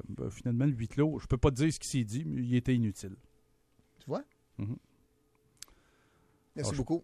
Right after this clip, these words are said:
Speaker 1: lâche pas, Rock.
Speaker 2: Je te pourrais mettre une goutte dans l'œil parce que j'ai mon verre de contact qui était prêt à me lâcher.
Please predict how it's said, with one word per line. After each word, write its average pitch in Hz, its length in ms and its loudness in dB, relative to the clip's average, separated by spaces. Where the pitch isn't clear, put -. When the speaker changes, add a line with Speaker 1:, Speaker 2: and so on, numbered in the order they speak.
Speaker 1:
lâche 110 180 -2
pas, 147 140 6
Rock. 170 280 6
Speaker 2:
Je - 80 -6
te 120 60 -2
pourrais 127 160 4
mettre 131 200 4
une 117 80 6
goutte 147 140 4
dans 127 180 2
l'œil 156 200 2
parce - 180 -6
que 117 140 0
j'ai 110 120 -2
mon 113 160 2
verre 147 120 6
de 143 60 2
contact 131 340 0
qui 135 60 0
était 123 100 0
prêt 127 100 0
à 127 40 4
me 143 60 4
lâcher. 151 300 0